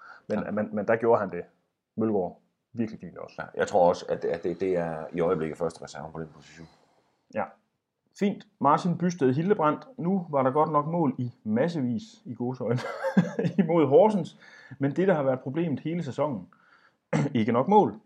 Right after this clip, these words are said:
Speaker 1: Hvis ikke truppens nuværende angriber bliver mere træfsikre, hvad er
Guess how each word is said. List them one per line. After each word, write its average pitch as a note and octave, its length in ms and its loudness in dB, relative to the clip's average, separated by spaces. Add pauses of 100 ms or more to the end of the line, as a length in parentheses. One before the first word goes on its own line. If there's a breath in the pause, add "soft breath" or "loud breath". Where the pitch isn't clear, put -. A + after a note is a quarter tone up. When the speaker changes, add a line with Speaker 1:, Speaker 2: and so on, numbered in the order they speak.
(480 soft breath)
Speaker 1:
Hvis C3 220 -4
ikke G3 160 4
truppens F3 400 0
nuværende E3+ 460 2
angriber D#3 420 0
bliver A#2+ 200 -2
mere D3 200 0
træfsikre, C#3 580 -2
hvad D3+ 140 0
er D3 140 0